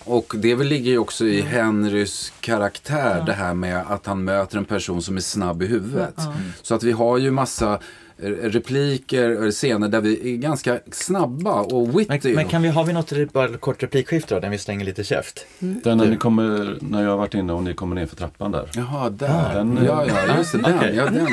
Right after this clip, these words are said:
Speaker 1: Ja.
Speaker 3: Okej, ska vi, vi ska ta den?
Speaker 1: Ja.
Speaker 3: Eh, eh, tack så mycket för middagen. Det var, men hur som helst, det var trevligt.
Speaker 1: Nöjet var helt på min sida.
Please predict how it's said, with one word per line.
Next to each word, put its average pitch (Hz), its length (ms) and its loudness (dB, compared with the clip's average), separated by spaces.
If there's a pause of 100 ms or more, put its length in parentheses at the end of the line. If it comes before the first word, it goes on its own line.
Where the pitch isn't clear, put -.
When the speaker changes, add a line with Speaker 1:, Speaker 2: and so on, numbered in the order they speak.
Speaker 1:
Ja. - 120 2
Speaker 3:
Okej, - 160 2
ska 165 120 0
vi, 151 80 2
vi 147 120 2
ska 165 220 0
ta 156 180 0
den? 87 120 -2
Speaker 1:
Ja. 127 300 2 (360)
Speaker 3:
Eh, 120 260 0
eh, 104 100 2 (440)
tack 139 140 0
så 156 100 -2
mycket 151 220 2
för 135 80 0
middagen. 120 320 0
Det 95 100 0
var, 90 440 -2 (180)
men - 140 -4
hur 147 120 2
som 131 120 -2
helst, 101 180 -4
det 123 80 -4
var 123 140 -2 (200)
trevligt. - 480 -4 (960)
Speaker 1:
Nöjet 131 420 2
var 123 80 4
helt 107 220 2
på 98 80 -2
min 78 140 -2
sida. 71 300 -6